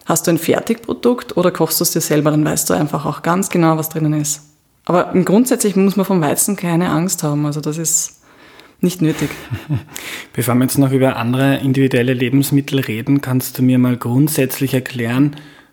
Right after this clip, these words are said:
Speaker 2: wozu ist Ernährung da? Was
Speaker 1: Mhm.
Speaker 2: ist genau, was passiert genau im Körper?
Speaker 1: Mhm.
Speaker 2: Was macht das?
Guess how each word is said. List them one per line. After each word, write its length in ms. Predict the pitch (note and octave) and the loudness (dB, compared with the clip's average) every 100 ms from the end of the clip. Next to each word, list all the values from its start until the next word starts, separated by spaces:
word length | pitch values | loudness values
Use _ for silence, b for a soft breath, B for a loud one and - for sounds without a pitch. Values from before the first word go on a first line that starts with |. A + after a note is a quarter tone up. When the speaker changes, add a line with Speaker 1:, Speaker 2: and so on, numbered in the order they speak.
| - | -8
Speaker 2:
wozu 480 | B2+ A2+ B2+ C3 C#3+ | -6 -2 -2 2 2
ist 140 | C3+ | 4
Ernährung 1000 | C3 B2 A#2+ A#2+ A#2+ C3 C3 C3 B2+ B2 | 4 4 4 4 4 4 4 4 4 2
da? 360 | A2 G#2 C3 C3+ | -4 -2 0 2
Was 120 | - | 2
Speaker 1:
Mhm. 60 | |
Speaker 2:
ist 100 | - | 2
genau, 480 | - B2 A#2 A#2+ B2+ | 2 0 0 -2 -4
was 120 | B2+ - | -4 -8
passiert 320 | B2+ C#3+ C3+ | -6 -4 -2
genau 220 | C3 A#2 | 0 0
im 120 | B2+ | 0
Körper? 380 | B2+ A#2+ C3+ E3+ | -2 -4 -2 -2
Speaker 1:
Mhm. 40 | D#3+ | -2
Speaker 2:
Was 100 | B2+ | -4
macht 320 | A#2 A#2 - | -8 -10 -14
das? 180 | A#2+ | -14